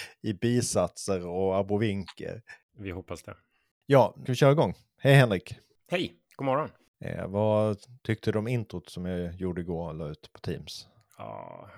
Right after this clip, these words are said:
Speaker 2: riktigt, eh, snyggt tycker jag. Eh, jag tycker väl att vi kanske kan <laughs> behöva den hjälpen att sälja, eh, det vi håller på med. Det, det var många fina ordval med att vi riktar oss till A I enthusiasts, knowledge worker och,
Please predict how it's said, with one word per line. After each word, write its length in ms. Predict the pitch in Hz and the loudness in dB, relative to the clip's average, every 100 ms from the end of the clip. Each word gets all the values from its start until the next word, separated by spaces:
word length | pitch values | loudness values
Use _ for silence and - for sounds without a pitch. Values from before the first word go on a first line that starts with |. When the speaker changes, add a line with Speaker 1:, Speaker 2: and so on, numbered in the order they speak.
| - | -20
Speaker 2:
riktigt, 880 | 107 104 101 - - 101 90 _ - | -10 -10 -10 -14 -14 -12 -12 _ -12
eh, 220 | 92 90 | -8 -8
snyggt 640 | 85 - 92 - - - - - | -10 -12 -14 -14 -20 -20 -20 -18
tycker 260 | 95 - 87 | -16 -10 -8
jag. 180 | 82 90 - | -8 -12 -18
Eh, 360 | 78 80 101 92 | -18 -18 -14 -12
jag 120 | 90 _ _ | -12 _ _
tycker 360 | - 101 _ 95 | -14 -14 _ -8
väl 180 | 92 92 | -4 -4
att 140 | 90 | -6
vi 60 | 92 | -6
kanske 260 | 95 - | -8 -8
kan 180 | 95 101 | -8 -2
<laughs> 0 | |
behöva 360 | 80 - 113 98 | 4 4 2 -4
den 180 | 107 101 | -6 -4
hjälpen 380 | 104 87 101 | -4 -4 -6
att 140 | 92 - | -6 -4
sälja, 600 | 107 98 87 85 90 95 - - - - - _ - | -2 -2 -4 -6 -6 -8 -14 -20 -20 -20 -20 _ -12
eh, 240 | 98 90 | -8 -6
det 220 | 95 110 | -2 0
vi 100 | 101 | 2
håller 160 | 101 98 | 0 0
på 240 | 107 95 | 0 0
med. 200 | 87 104 107 _ - | -2 -6 -8 _ -12
Det, 260 | 101 95 | -8 -8
det 120 | 82 | -8
var 160 | 98 98 | -6 -6
många 260 | 101 98 98 | -4 -6 -6
fina 240 | 107 92 | -6 -6
ordval 440 | 95 90 90 92 | -6 -2 -2 -2
med 380 | 87 90 87 87 - - | -4 -6 -6 -8 -12 -14
att 160 | - | -6
vi 40 | 113 | -4
riktar 280 | 104 - | -4 -4
oss 100 | 90 | -6
till 320 | - 98 90 - - | -6 -6 -6 -8 -4
A 400 | 107 98 98 95 | -2 0 -2 -2
I 100 | 85 | -4
enthusiasts, 840 | 85 - 107 - 95 90 - - 95 | -6 -4 -4 -2 -2 -4 -6 -10 -6
knowledge 400 | 101 98 90 95 | -4 -4 -4 -4
worker 720 | 87 85 95 85 90 - 92 | -4 -4 -6 -6 -8 -12 -8
och, 280 | 90 90 | -4 -4